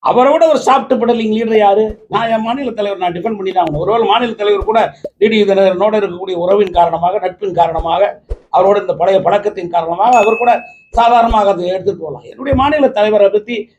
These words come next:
அவர் ஒரு கமெண்ட் அடிக்க வேண்டிய அவசியம் கிடையாது. பாவம் ஒரு பக்கம், பழி ஒரு பக்கம்லாம் அவர் பேசக்கூடாது. தினகரனை பத்தி அப்புறம் நாங்க பேச வேண்டியது இருக்கு. ஓட்டு பிரிக்கிறதுக்காக ஒரு கட்சி ஆரம்பிச்சவங்களை எல்லாம் பத்தி எல்லாம் நான் பதில் சொல்லிட்டு இருக்க முடியாது.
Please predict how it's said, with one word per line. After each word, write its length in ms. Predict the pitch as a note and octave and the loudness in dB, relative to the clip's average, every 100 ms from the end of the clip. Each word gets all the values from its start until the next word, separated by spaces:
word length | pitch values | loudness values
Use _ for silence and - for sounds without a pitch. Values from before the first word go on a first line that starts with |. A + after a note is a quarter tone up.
| _ | _
அவர் 200 | E3 G#3 | 0 2
ஒரு 140 | G3+ F#3 | 2 0
கமெண்ட் 280 | A3 A#3 | -4 -4
அடிக்க 200 | G#3+ F3 F#3 | -10 -6 -6
வேண்டிய 200 | E3+ E3 | 0 0
அவசியம் 300 | G3+ G#3 F3 | 0 -4 -6
கிடையாது. 280 | A#2+ - _ - - - _ _ _ _ _ _ D3+ | -8 -16 _ -20 -20 -20 _ _ _ _ _ _ 0
பாவம் 320 | A#3+ C#4 B3+ | 2 4 4
ஒரு 120 | A3+ | 2
பக்கம், 280 | A#3 G3+ B3 | -2 -6 -4
பழி 200 | G#3+ B3+ | -4 -2
ஒரு 120 | B3+ | -2
பக்கம்லாம் 560 | A3+ A3 A3+ A#3+ B3 A3+ | -4 -6 -6 -4 0 0
அவர் 180 | G3 A#3 | 0 -2
பேசக்கூடாது. 440 | A#3+ G3+ D#3+ A2+ - _ _ _ _ _ _ _ _ _ | -2 -4 -4 -10 -16 _ _ _ _ _ _ _ _ _
தினகரனை 380 | G#3+ D4+ C#4 C4+ | 0 2 2 2
பத்தி 160 | B3 A#3 | 0 0
அப்புறம் 220 | A#3 A3+ | 0 0
நாங்க 140 | A#3+ A#3 | 0 0
பேச 120 | A3 G#3+ | 0 0
வேண்டியது 200 | F#3+ D#3+ | 0 0
இருக்கு. 220 | C3 C#3+ C4 | -2 -2 0
ஓட்டு 160 | C#4 C4+ | 0 -4
பிரிக்கிறதுக்காக 560 | C#4 C4+ B3+ C4 C4+ C#4 | -8 -10 -6 0 2 4
ஒரு 80 | B3 A#3+ | 2 0
கட்சி 160 | A#3+ C4+ | 0 0
ஆரம்பிச்சவங்களை 480 | B3 B3 B3 A#3+ A#3+ | 0 0 -8 -6 -2
எல்லாம் 160 | B3 B3 - | -2 -4 -8
பத்தி 180 | A3+ A3+ | -14 -6
எல்லாம் 160 | C4 B3 | -4 -2
நான் 120 | A#3 A3+ | -2 -2
பதில் 180 | C4 | -6
சொல்லிட்டு 200 | B3+ A#3+ | -8 -14
இருக்க 140 | F3 E3+ | -14 -16
முடியாது. 240 | B2 - | -16 -20